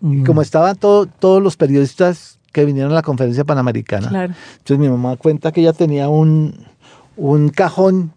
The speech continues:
Speaker 1: repleto de dólares, pero no había con qué darles a los niños con-, de comer, porque no
Speaker 3: Comida.
Speaker 1: había dónde comprar. Y ella pe-, tuvo un aborto en esos días, perdió un niño en esos días con el, cuan-, durante el nueve de abril. Si no, seríamos
Speaker 3: Más
Speaker 1: ocho.
Speaker 3: encima.
Speaker 2: Ujú.
Speaker 3: Y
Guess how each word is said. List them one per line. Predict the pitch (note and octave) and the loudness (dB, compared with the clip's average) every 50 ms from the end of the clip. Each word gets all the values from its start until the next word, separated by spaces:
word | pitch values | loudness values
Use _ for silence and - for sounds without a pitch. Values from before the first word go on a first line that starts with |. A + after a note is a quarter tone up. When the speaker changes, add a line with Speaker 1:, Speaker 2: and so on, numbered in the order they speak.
| _ _ | _ _
Speaker 1:
repleto | - C#3+ F#3 F#3+ D#3 G3 G3+ D#3+ A3 G#3 | -2 0 0 2 4 4 4 4 4 6
de | G3+ | 6
dólares, | G3+ G#3+ A3 G#3 F3 C3+ G#2+ G2 - - - _ _ - - - _ _ | 6 6 6 6 4 2 0 -4 -8 -14 -20 _ _ -20 -20 -20 _ _
pero | D3+ D3 D3+ | 0 0 2
no | D3+ D#3 | 2 2
había | D#3+ F3+ F#3 | 4 2 2
con | D#3 E3 D3+ | 2 -2 -4
qué | - - D#3+ | -2 0 2
darles | D#3 D#3+ E3+ F3 F#3 F3+ D#3 - - - - _ - | 2 2 2 4 2 2 2 -2 -8 -20 -20 _ -6
a | D#3 C#3+ | -2 0
los | C#3+ C#3 C3+ B2+ | 0 0 0 0
niños | D3 D#3 D#3 D#3 E3 F3 F3 D#3 - - - | 0 0 0 0 0 0 -2 -2 -6 -8 -6
con-, | - C#3+ C#3+ - - - - C#3+ | -4 -4 -4 -4 -8 -10 -10 -4
de | C#3+ C#3+ A#2 | -2 -2 0
comer, | - C#3 C#3 F#3 A3 A3 F#3 | 0 0 2 2 2 2 2
porque | F#3 F#3 F#3 F#3+ | 2 2 2 4
no | G3+ | 4
Speaker 3:
Comida. | G#3 G#3 | 4 4
Speaker 1:
había | G3 E3 E3 | 4 4 4
dónde | E3+ F3 F#3+ | 4 2 2
comprar. | - F3 C3+ A#2+ - F#3 G3 E3 G2 - _ _ - - - - - _ D3 C#3 | 0 0 -2 0 0 2 0 0 -2 -4 _ _ -20 -20 -20 -20 -20 _ -2 0
Y | C3 | 2
ella | C3 D3+ E3+ E3 D#3+ - C#3+ - | 2 4 2 2 0 -4 -8 -6
pe-, | - D3 D3+ D3+ | -4 -4 -4 -4
tuvo | - - D#3 D#3 | -2 0 2 4
un | E3 | 4
aborto | E3+ E3+ E3 E3 D3+ - E3+ | 4 2 2 0 0 0 -4
en | D3+ | -2
esos | D3+ F3 D#3+ | -2 -2 0
días, | D#3 D#3+ C#3 - | 0 0 0 0
perdió | C#3+ B2+ B2 C3 C#3 | -2 -2 0 0 2
un | D3 | 2
niño | D3+ D3+ D3+ D3+ D3 | 4 4 4 2 2
en | D3 | 0
esos | C#3 C3+ D3 C#3 | 0 -2 -2 -2
días | C#3 C3+ B2 - | -2 -2 -2 -4
con | - C3+ A#2+ | -4 -2 -2
el, | A#2 A#2 A2+ | 0 -2 -2
cuan-, | - C3+ B2+ A2+ | -4 -6 -4 -2
durante | B2 A#2+ A#2 A2 G#2+ B2 | 0 0 0 0 0 -2
el | A2+ A2+ | -4 -2
nueve | A2+ A#2+ B2+ | 0 0 2
de | B2+ | 2
abril. | B2+ C3 A#2+ - - _ _ _ _ _ _ _ _ _ _ _ - - _ _ _ - | 2 0 0 -2 -6 _ _ _ _ _ _ _ _ _ _ _ -20 -20 _ _ _ -12
Si | - C3+ | -4 0
no, | C3 C3 | 0 2
seríamos | C#3+ D3 C3+ B2+ - F3 | 4 4 4 4 4 4
Speaker 3:
Más | F#3+ G#3 G#3 - | 2 2 0 -2
Speaker 1:
ocho. | A#3 B3 | -2 -2
Speaker 3:
encima. | A#3 G#3 - - C#4+ C#4 B3 G3 D#3 D3+ E3 F#3+ - - _ - _ - - | -2 -2 -2 -2 0 0 2 2 0 0 -4 -6 -8 -16 _ -20 _ -20 -10
Speaker 2:
Ujú. | G#3+ F3+ D3+ C#3+ C#3+ C3+ C3 B2 A#2 - - G2 E2 D2+ G2 E3 A3 A#3+ A3 G3+ | -6 -4 -2 -2 -2 -2 -4 -6 -8 -14 -20 -20 -20 -20 -20 -20 -20 -14 -4 0
Speaker 3:
Y | C#4+ D4+ E4 F4+ F#4 F4+ | 2 4 6 6 4 4